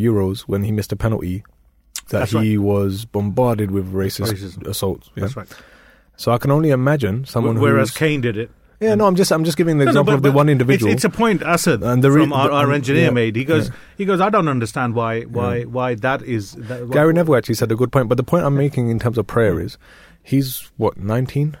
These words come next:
Speaker 2: Yeah.
Speaker 1: Twenty? How old? I don't
Speaker 2: He's
Speaker 1: know how old
Speaker 2: twenty-one,
Speaker 1: he is.
Speaker 2: I think.
Speaker 1: Twenty-one now, but when he missed the penalty, he was nineteen.
Speaker 2: Yeah.
Speaker 1: So you can only imagine,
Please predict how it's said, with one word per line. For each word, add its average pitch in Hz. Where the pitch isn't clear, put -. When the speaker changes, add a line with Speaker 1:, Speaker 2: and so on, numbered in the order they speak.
Speaker 2:
Yeah. 156
Speaker 1:
Twenty? 127
How 120
old? 120
I 101
don't 107
Speaker 2:
He's 117
Speaker 1:
know 117
how 113
old 110
Speaker 2:
twenty-one, 135
Speaker 1:
he 101
is. 98
Speaker 2:
I -
think. 151
Speaker 1:
Twenty-one 104
now, 95
but 98
when 107
he 113
missed 110
the 113
penalty, 104
he -
was 95
nineteen. 98
Speaker 2:
Yeah. 101
Speaker 1:
So -
you 127
can 165
only 170
imagine, 156